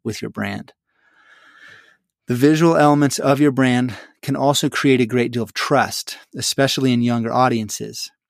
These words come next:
If the visuals of your brand aren't well executed, or the experience your audience has with your brand on your website isn't strong, you'll especially have a hard time engaging with and building trust with younger audiences.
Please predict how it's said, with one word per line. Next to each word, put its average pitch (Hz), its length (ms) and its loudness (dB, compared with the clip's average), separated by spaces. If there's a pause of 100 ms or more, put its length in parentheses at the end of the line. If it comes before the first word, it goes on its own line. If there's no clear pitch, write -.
(400)
If 123 140 -4
the 131 60 0
visuals 143 540 2
of 135 160 0
your 131 100 2
brand 123 400 -4
aren't 120 260 -6
well 117 260 -2
executed, 156 720 -4 (340)
or 120 80 -4
the 120 120 2
experience 143 600 2
your 127 120 -4
audience 127 400 0
has 123 260 -4
with 127 260 0
your 139 100 0
brand 123 360 -2
on 127 220 -2
your 120 120 -2
website 135 520 0
isn't 110 300 -6
strong, 131 520 0 (920)
you'll 131 180 2
especially 135 560 0
have 120 140 0
a 120 80 -4
hard 120 220 -2
time 120 220 -2
engaging 113 480 -2
with 113 220 -6
and 113 200 -4
building 123 380 2
trust - 500 -2
with - 160 -14
younger 113 360 -6
audiences. 113 800 -10